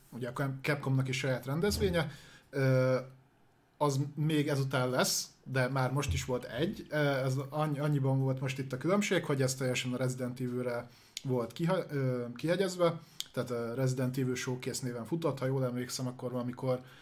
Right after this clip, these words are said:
tegnap este ilyen tizenegy környékén, tehát ilyen elég, elég elcseszett időben volt. Ö, és akkor szerintem itt menjünk is végig rajta, hogy gyakorlatilag mik azok a dolgok, amiket bejelentettek. Ugye nyilván vártunk, ö, most nagyobb kommunikációt a Capcomtól, mivel ha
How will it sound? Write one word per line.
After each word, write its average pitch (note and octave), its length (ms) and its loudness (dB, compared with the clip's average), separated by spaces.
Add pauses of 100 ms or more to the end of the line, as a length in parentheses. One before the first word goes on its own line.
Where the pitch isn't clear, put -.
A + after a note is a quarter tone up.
(200)
tegnap C3+ 320 2
este C3 260 0
ilyen B2+ 360 4
tizenegy B2+ 360 -2
környékén, C3+ 560 0
tehát A2+ 180 -8
ilyen B2 280 -8 (340)
elég, B2+ 360 0
elég B2 300 -2
elcseszett B2+ 520 -4
időben B2 440 -2
volt. E3 360 6 (440)
Ö, C3+ 380 6 (160)
és C#3+ 160 0
akkor E3+ 260 2
szerintem B3 260 2
itt C#4+ 100 -4
menjünk D3+ 280 2
is D3 120 0
végig C3+ 460 2
rajta, D3 300 4
hogy C#3+ 80 2
gyakorlatilag C#3 600 2
mik C#3 160 0
azok C3 220 -2
a C3+ 60 0
dolgok, C3+ 320 2
amiket C3 320 0
bejelentettek. E3 800 0 (580)
Ugye C#3 220 4
nyilván D3 340 6
vártunk, C3+ 460 2
ö, C3 260 2 (440)
most C3 300 -4
nagyobb C3+ 260 2
kommunikációt C3+ 680 0
a C3 60 -2
Capcomtól, C3+ 600 0
mivel C3 300 2
ha C3 280 2